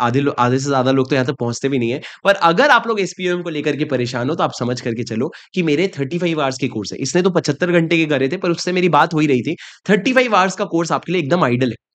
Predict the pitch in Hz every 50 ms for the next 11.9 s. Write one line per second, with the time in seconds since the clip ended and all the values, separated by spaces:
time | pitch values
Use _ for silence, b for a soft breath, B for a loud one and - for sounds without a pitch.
0 | _ _ 139 139 139 - 185 196 185 160 170 190 190 208 196 - 151 143 151 151
1 | 160 185 185 180 170 180 180 185 190 196 B B B B 180 175 - - 240 226
2 | 220 202 202 202 214 214 208 202 170 156 139 151 165 185 170 - 190 180 185 180
3 | - - 135 127 123 151 170 165 147 156 151 147 170 180 B B B B B B
4 | _ - 180 180 208 240 220 180 175 175 175 220 220 220 247 226 - 175 151 -
5 | - 240 233 - 202 185 202 190 - 214 170 180 156 147 196 185 170 - 151 160
6 | 160 147 131 127 135 139 143 123 135 170 175 - - - 190 185 202 214 208 180
7 | - - 170 165 160 - 127 117 120 - 156 156 160 170 B B B B B 165
8 | 165 165 - - 202 214 202 196 - 226 220 - 160 156 156 160 214 208 - -
9 | 165 139 143 156 208 208 190 165 185 196 - - - - - 170 170 170 185 175
10 | 160 151 143 143 143 185 202 - - 139 123 135 135 131 127 135 143 143 123 110
11 | 113 117 113 135 180 - 143 123 110 95 90 98 92 - 95 82 87 90